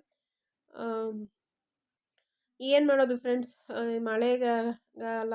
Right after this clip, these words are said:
ಅಲ್ಲ ಇದು, ಅಂದ್ರೆ, ಆ, ಕೊರೆಗಾಲ ಅಂತ ಹೇಳ್ತಾರೆ, ಮಂಜಿನ ಕಾಲ. ಆದ್ರೆ ಯಾಕೋ ಮಳೆ ಬರ್ತೈತೆ. ನಮ್ಗೆ ಹೊಲ ಬೇರೆ ಕುಯ್ಸ್ಬೇಕಾಗಿತ್ತು, ಈ ಮಲ್-, ಈ ಮಳೆ ಬೇರೆ ಹಿಂಗ್ ಹಿಡ್ಕೊಂಡೈತೆ.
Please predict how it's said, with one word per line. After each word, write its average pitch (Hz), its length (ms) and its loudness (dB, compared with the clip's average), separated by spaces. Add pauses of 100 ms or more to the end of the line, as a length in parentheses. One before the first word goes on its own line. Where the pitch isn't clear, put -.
(160)
ಅಲ್ಲ 220 220 -2
ಇದು, 226 480 -2 (360)
ಅಂದ್ರೆ, 285 580 2
ಆ, - 360 -10
ಕೊರೆಗಾಲ 294 720 2
ಅಂತ 262 240 -4
ಹೇಳ್ತಾರೆ, 226 400 -2
ಮಂಜಿನ 247 640 -2
ಕಾಲ. 226 280 -2
ಆದ್ರೆ 269 340 0 (540)
ಯಾಕೋ 240 220 -8
ಮಳೆ 240 300 0
ಬರ್ತೈತೆ. 233 520 -2 (400)
ನಮ್ಗೆ 233 300 0
ಹೊಲ 220 340 2
ಬೇರೆ 247 240 0
ಕುಯ್ಸ್ಬೇಕಾಗಿತ್ತು, 240 1120 -4 (260)
ಈ 247 100 0
ಮಲ್-, 220 480 0
ಈ 220 120 -2
ಮಳೆ 220 380 2
ಬೇರೆ 262 180 2
ಹಿಂಗ್ 240 140 0
ಹಿಡ್ಕೊಂಡೈತೆ. 233 720 -2